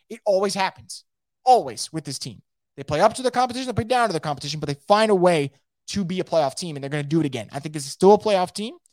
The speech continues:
And let's say the Saints finish the season ten and seven, which is a playoff team, no doubt. That's only five and five. I think they'll finish the season better than five and five in their last ten. But that's how low you can set the bar,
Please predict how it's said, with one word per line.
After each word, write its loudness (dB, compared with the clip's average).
And -2
let's 4
say 0
the -4
Saints -2
finish -6
the -6
season -8
ten -4
and -8
seven, 0
which 0
is 2
a 6
playoff 6
team, -2
no 4
doubt. 2
That's 0
only 2
five 4
and -6
five. 0
I 2
think -6
they'll -2
finish -4
the -8
season -2
better 6
than 0
five 4
and -6
five 4
in -8
their -6
last -4
ten. -12
But -2
that's 0
how 4
low 6
you 4
can -4
set -6
the -2
bar, 2